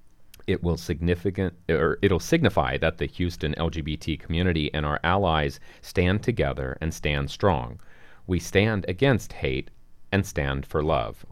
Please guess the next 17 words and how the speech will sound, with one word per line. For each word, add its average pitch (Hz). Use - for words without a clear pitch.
We 80
stand 87
with 73
Orlando. 60
Hashtag 64
We 65
Are 64
Orlando. 64
C -
B 98
S -
News 160
reported 82
last 69
week 69
that 90
Yusuf 82